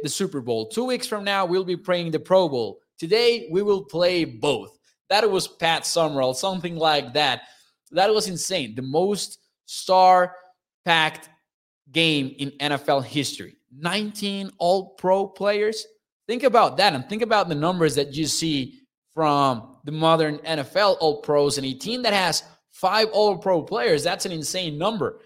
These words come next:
or six, seven. W-, the same for Pro Bowlers even. And to have nineteen All-Pros between two teams,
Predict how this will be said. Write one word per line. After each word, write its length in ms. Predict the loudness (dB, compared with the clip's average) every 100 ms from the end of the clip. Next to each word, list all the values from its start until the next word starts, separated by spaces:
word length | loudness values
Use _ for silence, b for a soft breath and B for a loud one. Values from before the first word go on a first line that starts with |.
| b -2
or 120 | -2
six, 340 | 0 -2 -2 0
seven. 420 | 0 0 -6 -10 _ _ _
W-, 280 | -8 -6 -6
the 80 | -2
same 240 | 0 0
for 160 | 0 -2
Pro 320 | 2 0 2
Bowlers 520 | 2 2 2 -2 -6 -4
even. 340 | -4 -2 -8 -12 _ -10
And 120 | -8
to 120 | -4 -4
have 200 | -4 -6
nineteen 580 | -4 -4 -4 -8 -8 -6 2
All-Pros 720 | 2 2 2 2 2 0 -10 _ _ _
between 420 | -10 -6 -6 -4
two 200 | -4 -4
teams, 480 | -4 -4 -4 -6